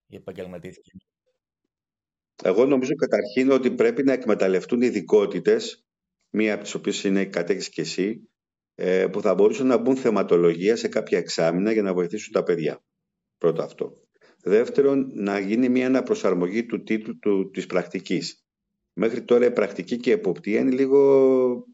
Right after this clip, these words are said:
Speaker 2: πώς να το πω, λίγο θυμίζει πεντόβολα. Δεν, πώς να σου το πω, δεν το πω πεντόβολα, ε, θυμίζει, ας πούμε, πάω απλά να παρακολουθήσω, να κάνω αυτό, να πάρω ένα βαθμό, να τελειώσω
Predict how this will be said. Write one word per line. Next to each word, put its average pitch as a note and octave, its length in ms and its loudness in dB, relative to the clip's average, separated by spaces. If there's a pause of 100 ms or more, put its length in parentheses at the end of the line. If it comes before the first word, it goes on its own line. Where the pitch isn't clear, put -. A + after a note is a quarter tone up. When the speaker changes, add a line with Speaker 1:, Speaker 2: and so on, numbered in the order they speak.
(140)
Speaker 2:
πώς B2+ 140 -4
να - 60 -12
το A2 100 2
πω, F2+ 340 2
λίγο A#2 960 2
θυμίζει B2 420 0
πεντόβολα. A2+ 680 2 (420)
Δεν, A#2+ 540 0 (280)
πώς B2+ 100 -2
να A#2+ 60 -2
σου A2 60 -10
το G#2 80 -4
πω, F#2 140 2
δεν F#2+ 160 2
το G#2+ 100 4
πω G2 120 2
πεντόβολα, G2+ 640 2
ε, C3+ 220 0
θυμίζει, C#3+ 500 2
ας C3+ 100 0
πούμε, D3 320 0 (320)
πάω C#3+ 440 4
απλά A#2 400 2
να D#3 120 2
παρακολουθήσω, G#2+ 720 0
να C3 180 0
κάνω B2 280 0
αυτό, G#2 220 0
να C#3+ 120 2
πάρω C3+ 160 4
ένα C3+ 120 2
βαθμό, A#2+ 260 2
να D3 80 2
τελειώσω B2+ 560 4